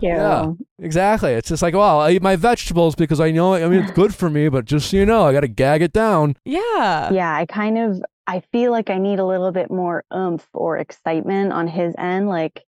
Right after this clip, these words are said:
Speaker 1: that he's looking forward to everything that, inco-, like, everything in the bedroom with me as well, and that it isn't a chore.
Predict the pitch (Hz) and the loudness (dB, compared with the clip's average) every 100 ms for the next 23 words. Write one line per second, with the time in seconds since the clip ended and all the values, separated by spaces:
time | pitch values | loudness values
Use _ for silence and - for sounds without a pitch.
0 | _ _ _ - 160 185 165 170 175 170 | _ _ _ -8 -4 -2 -2 -2 -2 -2
1 | 170 165 165 - _ 160 165 160 - 160 | -2 -4 -6 -12 _ -2 -2 -4 -4 -2
2 | 160 170 175 - 170 165 156 175 175 165 | -2 -4 -6 -8 -6 -6 -4 -4 -2 -2
3 | 165 160 - 165 147 - _ _ - 165 | -4 -6 -6 -4 -4 -6 _ _ -10 -6
4 | 165 165 160 160 151 151 156 147 175 - | -4 -4 -2 -2 -4 -4 -2 -2 -4 -2
5 | 254 285 - 170 156 147 180 233 180 170 | -2 -2 -4 -6 -4 -4 -2 -2 -2 -2
6 | 160 - 170 160 160 160 - _ _ _ | -2 -4 -4 -4 -4 -6 -8 _ _ _
7 | - 151 175 - 82 - | -10 -6 -4 -2 -4 -6